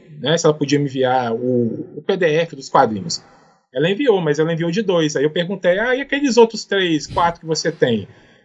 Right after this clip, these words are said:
Ela quis mais ou menos direcionar o olhar, percebi isso. Então o nosso olhar hoje, ele é muito direcionado. E as, ah, editoras parecem que elas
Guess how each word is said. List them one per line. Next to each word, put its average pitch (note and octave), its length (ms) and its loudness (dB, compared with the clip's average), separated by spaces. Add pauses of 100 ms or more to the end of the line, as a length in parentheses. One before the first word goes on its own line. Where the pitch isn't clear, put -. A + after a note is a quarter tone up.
Ela D3+ 160 6 (220)
quis F3+ 400 -2
mais G3 260 0
ou G3 60 -4
menos F3+ 400 -2
direcionar F#3+ 600 -2
o G3 80 2
olhar, A3 340 0
percebi C#3 580 0
isso. - 180 -8 (380)
Então F3 260 -2
o A3 60 0
nosso G#3+ 320 -2
olhar C#3 380 2
hoje, D3 400 -2
ele C#3+ 120 0
é D#3+ 60 10
muito D#3 240 0
direcionado. E3 580 0
E D3+ 140 -2
as, F3 400 2
ah, C#3 280 2
editoras C3+ 720 0
parecem E3 520 0
que G3 100 -4
elas F#3+ 420 0